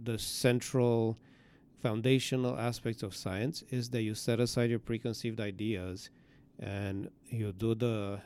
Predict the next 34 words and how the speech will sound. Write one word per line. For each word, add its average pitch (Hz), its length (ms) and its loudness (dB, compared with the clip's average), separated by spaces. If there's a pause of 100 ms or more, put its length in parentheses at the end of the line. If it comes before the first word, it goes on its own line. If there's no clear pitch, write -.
the 110 140 -6
work, 113 520 0 (100)
and 110 200 -4
then 110 160 -2
you 101 100 -2
let 107 180 2
the 107 100 0
data 104 560 2 (120)
take 107 340 -2
you 98 140 -4
to, 98 360 -4
to 107 100 -6
your 98 140 -2
conclusions. 101 840 -4 (840)
Uh, 104 200 0
it's, - 300 -2
it's, 123 240 2
um, 107 520 4 (180)
it's - 260 -4
a 120 40 4
difficult, 131 1160 2 (920)
um, 107 480 -8 (120)
thing 135 180 4
to 123 120 0
do 117 220 4
in 117 100 2
general, 113 520 -2 (220)
and 107 240 -2
oftentimes 110 580 -2
we 107 100 -2
don't 107 320 0
quite - 580 -4 (300)
get 131 280 2
there, 107 280 0